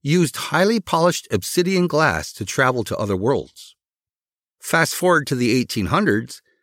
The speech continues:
and the medical field, including physicians and psychologists, began using more modern devices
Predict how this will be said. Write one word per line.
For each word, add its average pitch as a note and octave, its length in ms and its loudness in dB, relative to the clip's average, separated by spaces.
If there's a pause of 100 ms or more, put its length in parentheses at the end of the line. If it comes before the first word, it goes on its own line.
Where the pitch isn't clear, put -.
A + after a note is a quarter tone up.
(280)
and C#3+ 180 4
the B2 60 6
medical C#3+ 400 2
field, E2+ 440 -4 (320)
including C3+ 420 2
physicians C3+ 680 0
and G#2 240 0
psychologists, F#2+ 800 -2 (520)
began G#3 440 2
using F#3+ 320 2
more F3 240 4
modern E3+ 420 2
devices F2 580 -2